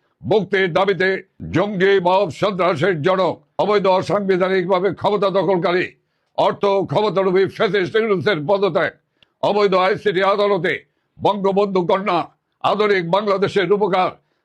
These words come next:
মাননীয় প্রধানমন্ত্রী জননেত্রী দেশরত্ন শেখ হাসিনার বিরুদ্ধে দায়েরকৃত সকল মিথ্যা মামলা প্রত্যাহার ও সকল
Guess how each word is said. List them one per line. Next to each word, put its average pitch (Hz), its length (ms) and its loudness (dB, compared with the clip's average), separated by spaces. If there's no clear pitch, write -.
মাননীয় 196 440 0
প্রধানমন্ত্রী 190 680 0
জননেত্রী 190 680 0
দেশরত্ন 196 560 -2
শেখ 214 420 -2
হাসিনার 190 580 0
বিরুদ্ধে 202 340 0
দায়েরকৃত 190 540 0
সকল 226 400 0
মিথ্যা 180 260 -2
মামলা 175 300 0
প্রত্যাহার 156 540 0
ও - 80 -2
সকল 190 360 0